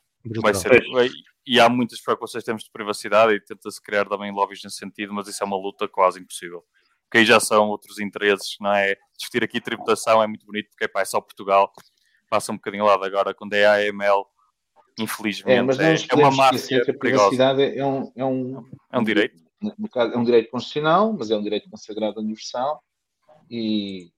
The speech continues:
Speaker 3: e é um direito fundamental para a manutenção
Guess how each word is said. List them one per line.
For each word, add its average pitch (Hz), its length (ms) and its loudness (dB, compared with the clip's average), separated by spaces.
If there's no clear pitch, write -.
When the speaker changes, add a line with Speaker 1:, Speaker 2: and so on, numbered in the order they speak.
Speaker 3:
e 98 240 -10
é 104 60 -2
um 104 160 -2
direito 107 320 0
fundamental 107 840 -4
para 107 520 0
a 110 140 -14
manutenção 110 840 -8